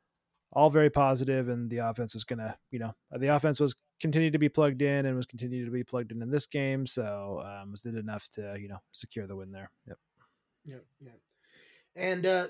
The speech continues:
Speaker 2: offensively, I mean, it was, it came off of, uh, let's see, eight hits,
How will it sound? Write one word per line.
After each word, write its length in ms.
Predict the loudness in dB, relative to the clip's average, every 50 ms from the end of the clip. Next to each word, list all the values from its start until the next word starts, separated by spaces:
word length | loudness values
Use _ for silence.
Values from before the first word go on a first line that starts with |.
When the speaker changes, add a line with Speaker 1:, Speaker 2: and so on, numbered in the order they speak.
| -4 -4
Speaker 2:
offensively, 720 | -2 -2 0 0 0 -2 -2 -2 -2 0 0 0 0 0 0
I 60 | 0
mean, 180 | -2 -2 -2 -2
it 80 | -2
was, 220 | -2 -4 -6 -10 -10
it 160 | -8 -8 -8 -8 _ _ _ _
came 240 | -8 -6 -4 -2 0
off 240 | 2 0 0 0 -2
of, 340 | -4 -4 -4 -4 -8 -6 -4
uh, 460 | -2 -2 0 0 0 0 0 -2 -4 -6 -8 _ _ _ _ _ _ _ _ -12
let's 160 | -12 -10 -10
see, 260 | -8 -10 -10 -12 -12 _ _ _ _ _ _ _ _ 2
eight 180 | 2 2 2
hits, 500 | 4 4 4 4 2 -2 -10 -12 -12 -14